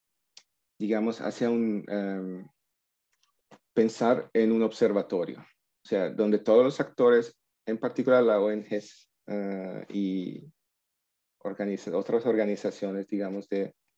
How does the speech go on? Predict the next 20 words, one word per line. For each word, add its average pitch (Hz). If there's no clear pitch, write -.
de 101
la 101
sociedad 101
civil, 101
puedan, 117
eh, 95
formar, 101
digamos, 104
como 101
una, 101
sí, 147
como 135
un 143
as-, -
ob-, 113
observatorio 107
urbano. 90
Existen -
otras 123
realidades, 104